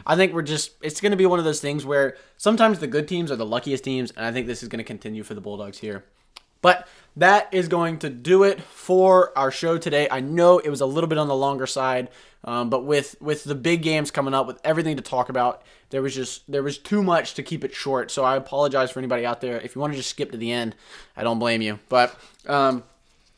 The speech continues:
lots of exciting bowl games coming up, uh, uh, much more than just these six, but this was just the six that we decided to talk about, considering these are the big six bowl games coming up. Don't forget to follow us on social media at next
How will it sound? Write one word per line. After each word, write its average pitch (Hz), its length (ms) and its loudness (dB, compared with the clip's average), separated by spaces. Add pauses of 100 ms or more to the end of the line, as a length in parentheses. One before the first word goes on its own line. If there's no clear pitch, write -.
(160)
lots 185 320 4
of 160 140 -10
exciting 180 420 4
bowl 180 120 0
games 175 220 0
coming 147 280 -4
up, 196 320 2 (240)
uh, 151 180 -4
uh, 151 100 -2
much 185 380 6
more 214 300 8
than 170 180 2
just 180 260 -2
these 165 240 0
six, - 480 -2
but 143 260 -4
this 156 180 -4
was 143 120 -8
just 143 240 -6
the 147 120 -8
six 151 260 -8
that 143 120 -4
we 143 100 -4
decided 131 340 -4
to 120 80 -10
talk 147 240 -4
about, 139 360 0 (220)
considering 135 440 -4
these 127 180 -2
are 123 40 -6
the 113 100 -6
big 113 280 -4
six - 240 -8
bowl 120 200 -8
games 110 260 -6
coming 113 260 -8
up. 117 200 -6 (340)
Don't 269 280 6 (220)
forget 165 640 0
to 143 80 -6
follow 165 420 6
us 156 280 4
on 127 180 -2
social 170 520 2
media 139 480 0 (240)
at 127 200 -2
next 170 540 -2